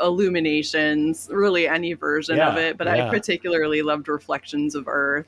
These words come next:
Speaker 1: and
Speaker 2: Mm-hmm.
Speaker 1: Tapestry of Nations, that parade.
Speaker 2: Mm-hmm, mm-hmm.
Speaker 1: Um, so good. So, so good. And the Rainbow Tunnel. Like,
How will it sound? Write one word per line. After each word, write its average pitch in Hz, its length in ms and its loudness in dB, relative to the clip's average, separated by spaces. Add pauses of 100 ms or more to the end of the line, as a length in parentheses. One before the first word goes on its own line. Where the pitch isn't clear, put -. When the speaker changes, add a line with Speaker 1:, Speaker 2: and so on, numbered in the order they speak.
Speaker 1:
and 180 140 -2
Speaker 2:
Mm-hmm. 131 80 0
Speaker 1:
Tapestry 143 520 2
of 156 120 -2
Nations, 185 680 0
that 160 220 -2
parade. 165 680 -2 (260)
Speaker 2:
Mm-hmm, 160 240 2
mm-hmm. 190 400 -2
Speaker 1:
Um, 151 680 0 (300)
so 170 520 0
good. 139 680 0
So, 160 280 -2
so 147 260 -4
good. 135 240 -4
And 233 200 2
the 269 100 0
Rainbow 220 520 0
Tunnel. 139 560 -6 (180)
Like, 185 340 -4